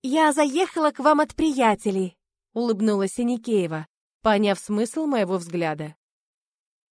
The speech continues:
«Вас послал Василий Андреевич?» спросила я, предлагая гости кресло.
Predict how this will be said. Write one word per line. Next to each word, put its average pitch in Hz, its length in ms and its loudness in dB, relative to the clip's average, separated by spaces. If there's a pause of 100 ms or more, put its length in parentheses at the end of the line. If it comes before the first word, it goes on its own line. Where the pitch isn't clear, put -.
(140)
«Вас 233 320 6
послал 254 440 6
Василий 247 520 4
Андреевич?» 233 840 0 (200)
спросила 214 600 0
я, 214 240 0
предлагая 214 600 0
гости 196 380 -2
кресло. 156 540 -6